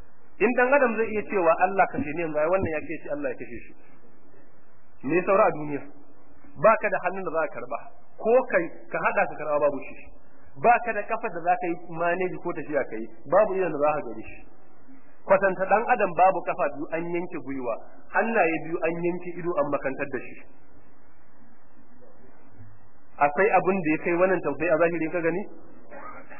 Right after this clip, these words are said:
Yace da na ganshi kuma iya gungurawa akan fiska iya tafiya. Fa sa'altuhu an halihi, sai in tambaye shi akan halinsa.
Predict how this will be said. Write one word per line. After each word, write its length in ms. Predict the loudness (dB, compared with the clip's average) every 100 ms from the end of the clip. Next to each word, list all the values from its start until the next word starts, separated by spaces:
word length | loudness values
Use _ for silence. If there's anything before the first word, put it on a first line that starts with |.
| -8 -6
Yace 420 | 4 4 6 4
da 100 | 6 6
na 100 | 8
ganshi 280 | 6 4 0
kuma 180 | -2 2
iya 200 | 4 4
gungurawa 600 | 4 -2 0 6 8 8 4
akan 260 | 2 -2 -2
fiska 240 | -4 -4
iya 200 | 2 4
tafiya. 360 | 4 2 2 2 0 -8 -8 -8 -8 -8 -8 -8
Fa 160 | 0 0
sa'altuhu 500 | 4 4 4 2 0 4
an 60 | 4
halihi, 440 | 4 2 2 -4
sai 80 | -2
in 60 | 0
tambaye 260 | 0 0 0
shi 80 |
akan 240 | 0 0 2 0
halinsa. 400 | -2 -4 -6